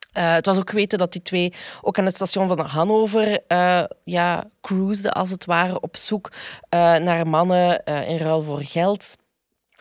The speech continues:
En, eh, wat dat we weten over Robert, is dat hij waarschijnlijk al eerder seks zou hebben gehad met Frits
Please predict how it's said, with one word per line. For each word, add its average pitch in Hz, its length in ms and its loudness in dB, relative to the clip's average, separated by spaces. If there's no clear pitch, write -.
En, 180 280 2
eh, 170 180 2
wat 165 160 2
dat 170 120 2
we 165 60 4
weten 185 260 0
over 170 180 0
Robert, 180 440 -2
is - 80 -4
dat 170 100 0
hij 180 120 4
waarschijnlijk 190 400 0
al 180 120 4
eerder 185 380 -2
seks 175 300 -6
zou 175 140 0
hebben 165 180 2
gehad 151 300 -2
met 151 300 -4
Frits - 420 -8